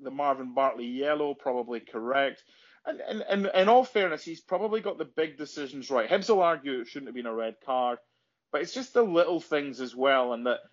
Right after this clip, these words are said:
the, the goalkeeper to move the ball a yard back 'cause it's taken from the wrong place. That's a nonsense. We're not here to, to see him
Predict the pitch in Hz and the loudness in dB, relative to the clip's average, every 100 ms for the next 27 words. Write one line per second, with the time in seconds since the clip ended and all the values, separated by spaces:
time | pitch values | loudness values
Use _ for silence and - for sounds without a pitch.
0 | _ _ 143 147 139 143 165 170 160 131 | _ _ -4 -2 -2 0 4 4 2 -6
1 | 131 143 160 143 135 147 139 135 135 135 | -6 -2 0 0 2 4 4 4 0 2
2 | 139 139 127 117 135 135 104 - 120 107 | 2 4 0 -2 0 0 0 -8 -20 -18
3 | - 135 127 123 123 120 120 120 104 - | -12 -12 -10 -8 -4 -6 -6 -6 -8 -10
4 | _ _ 147 190 208 170 147 135 110 95 | _ _ 0 2 0 0 0 0 -10 -10
5 | 147 190 185 190 175 143 - _ - 127 | -4 -4 0 -2 -2 -8 -12 _ -14 -10
6 | 147 127 151 160 | -6 0 2 0